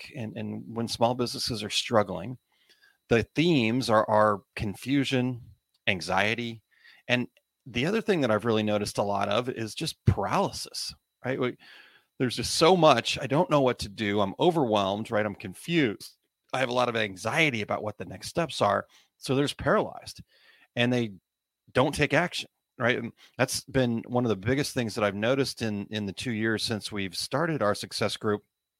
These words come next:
is that the lack of action is actually what's hurting most people. And, you know, I, then I start to look around and I go, "Oh my gosh, okay, well, I know that I can sometimes get a little confused and, and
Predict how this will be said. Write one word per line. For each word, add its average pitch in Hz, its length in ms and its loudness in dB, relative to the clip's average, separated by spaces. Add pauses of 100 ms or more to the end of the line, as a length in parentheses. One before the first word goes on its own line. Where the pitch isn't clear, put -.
(360)
is 110 300 -2
that 104 260 2 (500)
the 113 100 4
lack 117 320 0
of 98 100 -2
action 101 560 -2
is 95 180 -8
actually 107 440 -2
what's 101 340 -6
hurting 117 340 0
most 95 280 -4
people. - 360 -4 (640)
And, 117 520 0 (240)
you 143 80 -4
know, 117 240 -6
I, 135 100 -8 (680)
then 135 340 2
I 123 80 -2
start 123 280 -2
to 113 60 -8
look 110 200 -2
around 139 460 0
and 104 60 -2
I 101 100 0
go, 95 220 -6
"Oh 127 160 -4
my 90 140 -14
gosh, 107 320 -8
okay, 110 420 -4
well, 113 320 -2 (800)
I 101 200 0
know 101 400 0
that 101 180 0
I 123 160 2
can 131 180 -6
sometimes 92 520 -8
get 92 160 -6
a 95 40 -4
little 95 220 -6
confused 92 680 -10
and, 90 260 -8
and 90 320 -8